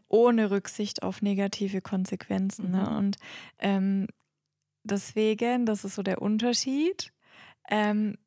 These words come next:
Speaker 1: dann die Prokrastinierer machen dann scheinbar unwichtigere Tätigkeiten wie Badputzen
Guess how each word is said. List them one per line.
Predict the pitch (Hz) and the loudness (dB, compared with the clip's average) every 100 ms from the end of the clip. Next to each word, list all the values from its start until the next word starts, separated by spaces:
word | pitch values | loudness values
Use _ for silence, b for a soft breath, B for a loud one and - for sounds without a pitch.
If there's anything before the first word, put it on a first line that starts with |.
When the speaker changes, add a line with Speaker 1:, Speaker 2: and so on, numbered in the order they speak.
| - _ | -20 _
Speaker 1:
dann | 208 208 196 | 2 4 2
die | 214 | -2
Prokrastinierer | - 226 - 214 - 226 233 | -2 -4 0 -2 0 0 2
machen | 220 226 226 214 | 2 2 2 2
dann | 202 | 0
scheinbar | - 208 208 - | 2 2 4 4
unwichtigere | 220 220 208 208 202 190 190 | 4 2 2 0 2 0 0
Tätigkeiten | 208 196 190 202 202 | 0 0 2 2 4
wie | 220 | 4
Badputzen | 196 190 190 - 190 - 196 190 190 185 | 4 4 4 0 0 2 0 0 0 -2